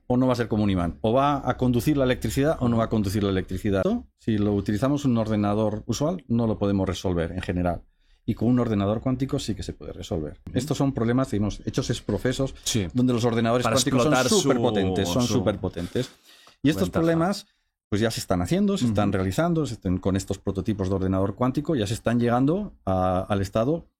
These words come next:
Speaker 1: que no es posible re-, resolverlos con ordenadores clásicos, pero sí con ordenadores cuánticos. Lo que nos falta todavía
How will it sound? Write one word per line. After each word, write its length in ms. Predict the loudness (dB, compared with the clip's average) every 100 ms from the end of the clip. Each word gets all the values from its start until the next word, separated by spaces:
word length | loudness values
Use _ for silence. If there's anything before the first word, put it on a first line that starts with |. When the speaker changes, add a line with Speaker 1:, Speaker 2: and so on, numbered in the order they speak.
| -6
Speaker 1:
que 140 | 0
no 160 | 2 2
es 80 | 0
posible 380 | -2 0 0 0
re-, 160 | -4 -10 _ -4
resolverlos 560 | -2 0 0 0 -2
con 160 | -2 0
ordenadores 760 | 0 0 0 0 -2 -8 -20 _ -6 -4
clásicos, 580 | 0 -2 -2 -6 -6 -6 -4
pero 160 | -2
sí 140 | -2 -2
con 160 | -2
ordenadores 480 | 0 0 -2 -4 -8
cuánticos. 260 | -10 -4 -2
Lo 40 |
que 80 | 0
nos 120 | 0
falta 400 | 0 0 -2 -2
todavía 540 | 0 2 2 0 -4